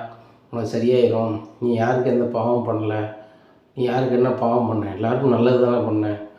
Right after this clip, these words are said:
அப்படி முத்து பார்க்குறாரு மனோஜை. மனோஜ் பார்க்கறத பார்த்துட்டு ரவிக்கு சிரிப்பு வந்தது.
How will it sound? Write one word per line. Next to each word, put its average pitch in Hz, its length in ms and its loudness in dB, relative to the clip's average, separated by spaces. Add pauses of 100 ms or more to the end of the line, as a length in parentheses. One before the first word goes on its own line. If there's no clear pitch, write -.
அப்படி 107 200 -6 (280)
முத்து 117 360 -4
பார்க்குறாரு 117 580 2 (140)
மனோஜை. 110 360 0 (680)
மனோஜ் 139 440 4
பார்க்கறத 120 360 6
பார்த்துட்டு 120 420 2
ரவிக்கு 120 280 2
சிரிப்பு 120 400 2
வந்தது. 107 360 2